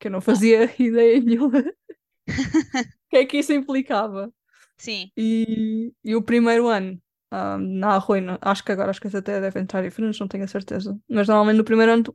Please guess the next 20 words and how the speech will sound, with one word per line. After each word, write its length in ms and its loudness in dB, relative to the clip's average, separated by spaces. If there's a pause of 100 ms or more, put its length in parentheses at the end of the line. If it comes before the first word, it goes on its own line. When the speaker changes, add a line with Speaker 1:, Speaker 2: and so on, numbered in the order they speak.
(100)
Speaker 1:
tu 80 -4
experimentas 540 -2
tudo 200 -2
o 40 -10
que 80 -4
a 60 2
Arroi 220 -4
tem. 340 -12 (420)
Desde 460 -2
cinema, 760 2
fotografia, 760 -2
som, 680 -2 (600)
a 140 -4
Speaker 2:
Ok, 160 -2
Speaker 1:
orivesaria, 200 -2
Speaker 2:
ok. 640 2
Speaker 1:
cerâmica. 560 -4
Tens, 500 -2 (220)
tens 200 0
bastantes 640 0